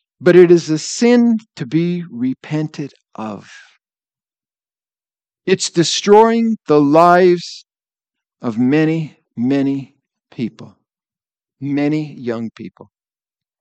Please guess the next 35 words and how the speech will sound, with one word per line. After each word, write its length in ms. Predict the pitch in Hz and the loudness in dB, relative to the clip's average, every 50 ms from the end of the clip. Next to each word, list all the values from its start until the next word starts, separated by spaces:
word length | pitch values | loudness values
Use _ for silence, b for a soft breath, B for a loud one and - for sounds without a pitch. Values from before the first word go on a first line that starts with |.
| _ _ _ | _ _ _
And 180 | 170 170 180 | -2 0 2
that 180 | 208 226 233 - | 2 2 0 0
should 200 | - - 185 170 | 0 -2 0 0
not 240 | 190 202 214 214 - | 0 -2 -2 -2 -4
surprise 600 | - - 190 185 - 190 190 208 220 220 - - | -6 -8 -8 -6 -6 -6 -4 -2 -4 -4 -6 -8
us 140 | 127 120 - - | -12 -14 -8 -8
because 320 | 151 156 - 160 147 131 | -8 -4 -2 -4 -4 -4
its 180 | 151 147 - - - | -6 -8 -8 -12 -8
origin 540 | - 175 185 202 208 196 180 135 139 143 143 | -4 -2 0 2 2 0 0 0 -4 -6 -6
is 160 | 151 151 - | -6 -8 -10
from 180 | - - 131 127 | -10 -10 -8 -8
Satan, 460 | - - - 165 160 160 - - 123 B B B B B | -8 -8 -6 -6 -6 -6 -8 -8 -10 B B B B B
and 180 | - 135 131 - | -4 -4 -4 -4
Satan 480 | - - 185 196 196 147 - 143 139 123 | -4 -2 -2 0 0 -2 -4 -6 -6 -4
is 300 | - 143 135 120 - - _ _ _ _ | -2 -4 -4 -4 -8 -14 _ _ _ _
called 460 | - - - 175 170 151 139 127 - | -20 -10 -6 -4 -2 -2 -2 -2 -4
in 200 | - - 123 117 | -6 -6 -6 -6
Scripture 580 | 110 - - - - 156 147 - - - 117 - b b b b _ | -6 -8 -12 -6 -6 -6 -6 -6 -8 -8 -8 -8 b b b b _
Apollyon, 960 | 123 127 - - - - 156 147 151 151 151 143 131 120 107 101 107 113 110 101 - _ _ _ _ _ | -12 -12 -12 -14 -12 -6 -4 -2 -2 0 -2 -2 -2 -4 -4 -6 -6 -10 -12 -12 -16 _ _ _ _ _
the 220 | - 110 113 127 123 | -16 -6 -4 -4 -4
destroyer. 1080 | 92 - 107 - - - - - 113 107 92 90 92 78 71 - - - - - _ _ _ _ _ _ _ _ _ _ _ _ _ _ _ | -4 -6 -8 -8 -10 -14 -12 -10 -10 -8 -8 -10 -12 -14 -16 -18 -20 -20 -20 -20 _ _ _ _ _ _ _ _ _ _ _ _ _ _ _
The 80 | 113 113 | -10 -10
destroyer. 540 | 107 104 - - - 104 104 - 101 - b b b | -10 -12 -12 -12 -10 -10 -10 -10 -10 -14 b b b
Revelation 560 | 165 185 170 165 175 180 170 - - 170 165 | 2 2 4 4 2 2 2 0 0 0 0
nine 380 | 160 165 170 170 175 170 165 160 - _ _ _ - | 2 2 2 2 0 0 -2 -4 -8 _ _ _ 0
eleven, 460 | 147 151 151 160 165 147 143 135 123 | 2 4 4 4 4 2 0 -2 -2
"And 280 | - 151 151 151 147 139 | -2 0 0 0 2 4
they," 360 | 165 175 165 143 117 101 101 | 4 4 4 2 0 -2 -6
speaking 420 | - - - 165 160 151 165 160 | -12 -6 -4 -4 -2 0 0 0
of 80 | 156 143 | 0 0
the 80 | 139 | -2
demons 420 | 143 123 156 170 170 160 151 139 131 | -2 0 2 2 2 2 0 0 -2
of 140 | 143 123 123 | -4 -4 -4
the 60 | 127 | -2
bom-, 380 | 117 160 156 165 180 180 165 | 2 2 4 4 2 0 -2